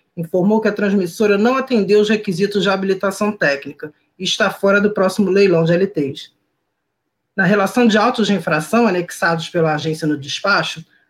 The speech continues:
a chesf tem sete autos, com média de atraso das obras de dois mil oitocentos e quarenta e seis dias. Lembrando que o edital do leilão diz que a transmissora não, uma transmissora não pode apresentar tempo médio de atraso na entrada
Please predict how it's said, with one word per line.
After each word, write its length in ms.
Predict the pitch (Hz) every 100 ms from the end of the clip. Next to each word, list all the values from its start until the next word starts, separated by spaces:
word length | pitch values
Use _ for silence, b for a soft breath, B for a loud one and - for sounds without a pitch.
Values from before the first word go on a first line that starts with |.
| _
a 120 | 165
chesf 440 | 170 220 214 - 214
tem 180 | 208
sete 540 | 208 - 233 220 - 233
autos, 520 | 180 147 - 120 - _ _ _
com 120 | -
média 300 | 190 196 196
de 100 | 180
atraso 420 | 170 170 185 175
das 260 | 165 165 156
obras 340 | 190 202 202
de 80 | 196
dois 280 | 196 190 160
mil 180 | 185 202
oitocentos 440 | 208 - 196 -
e 40 | 202
quarenta 360 | 196 190 180
e 80 | 196
seis 260 | - 208 196
dias. 460 | 160 139 127 - _ _ _ _ _ _
Lembrando 400 | 190 180 190 208
que 80 | 214
o 40 | 208
edital 380 | 185 170 208
do 100 | 220
leilão 440 | 214 196 170 143 156
diz 320 | 160 214 226
que 60 | 202
a 40 |
transmissora 880 | 202 196 196 175 - 185 170 156 143
não, 180 | 180 190
uma 220 | 208 185
transmissora 560 | 185 175 180 165 170 170
não 120 | 226
pode 280 | 214 208 208
apresentar 560 | 202 185 185 160 147
tempo 260 | - 202 202
médio 280 | 170 160 156
de 80 | 170
atraso 440 | 160 170 151 165
na 140 | 165
entrada 480 | 156 180 185 202 208